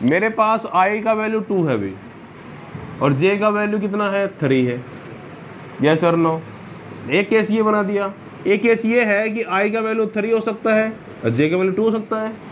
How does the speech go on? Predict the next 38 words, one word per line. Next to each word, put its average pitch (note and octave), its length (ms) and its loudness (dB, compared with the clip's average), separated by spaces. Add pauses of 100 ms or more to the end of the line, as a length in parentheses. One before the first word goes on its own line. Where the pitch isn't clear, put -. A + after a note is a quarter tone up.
(220)
क्या F#3+ 100 4
हो F3+ 80 2
सकता A3 220 2
है B3 40 8
ये A#3+ 60 8
values E3 320 2
भी? G2+ 120 -4 (880)
कुछ - 180 2
value G#3+ 220 6
हो A#3 80 4
सकती G#3 280 0
है F3+ 60 4
अभी। - 920 -8
Yes D#3 180 4
or F3 140 6
no? D3+ 180 0 (640)
अगर F#3 220 2
इसकी A#3+ 280 -2
term B3 280 2
देखे A3+ 300 2
जाए, B2 340 2 (140)
इसकी E3 260 0
term F3+ 200 4
देखें, B2 380 4
क्या A3 160 4
answer A#3+ 220 2
बनेगा A3+ 300 4
भाई F#3+ 140 -2 (160)
इस D3+ 120 -4
formula E3+ 280 4
के E3+ 100 0
according? D#3+ 260 -4 (760)
one F#3 320 2
by G3+ 260 2
four G3+ 300 2
pi G3 280 2
epsilon F#3+ 560 0
naught F#3+ 320 2